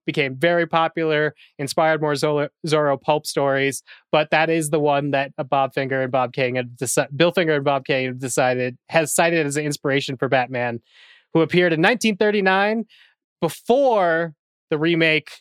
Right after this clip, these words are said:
Mask of Zorro sound feature came out in nineteen forty. The reason the Mask of Zorro sound feature in nineteen forty gets linked into Batman, even though Batman came before it, is not until, uh, Frank Miller's The Dark Knight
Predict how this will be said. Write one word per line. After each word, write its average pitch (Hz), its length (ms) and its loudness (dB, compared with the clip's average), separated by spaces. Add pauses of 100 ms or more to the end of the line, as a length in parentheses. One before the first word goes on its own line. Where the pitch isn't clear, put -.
(380)
Mask 151 340 -2
of 147 80 -2
Zorro 135 640 0
sound 160 540 0
feature 131 380 -4
came 127 240 -2
out 123 220 0
in 120 80 -6
nineteen 127 360 -4
forty. 123 440 -4 (320)
The 160 80 2
reason 180 340 2
the 165 80 0
Mask 170 260 2
of 160 60 -6
Zorro 147 340 0
sound 160 380 2
feature 151 300 -2
in 139 80 -2
nineteen 139 360 -2
forty 156 500 0 (280)
gets - 240 -4
linked 143 300 0
into 135 180 -2
Batman, 131 580 0
even 131 280 0
though 127 300 2
Batman 131 440 0
came 135 220 0
before 143 420 0
it, 190 180 -2 (460)
is 147 260 0
not 147 240 2
until, 135 680 0
uh, 135 280 2
Frank 147 320 0
Miller's 131 600 -2 (200)
The 143 60 0
Dark 135 320 2
Knight 131 320 0